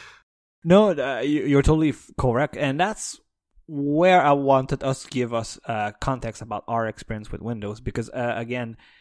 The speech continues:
I never experienced, uh, okay, I played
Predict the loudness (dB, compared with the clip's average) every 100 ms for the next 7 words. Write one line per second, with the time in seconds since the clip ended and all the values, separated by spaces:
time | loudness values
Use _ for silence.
0 | _ _ _ 2 2 2 0 0 -2 -4
1 | -6 -10 -12 -14 _ _ -12 -10 -8 -8
2 | -6 -2 -4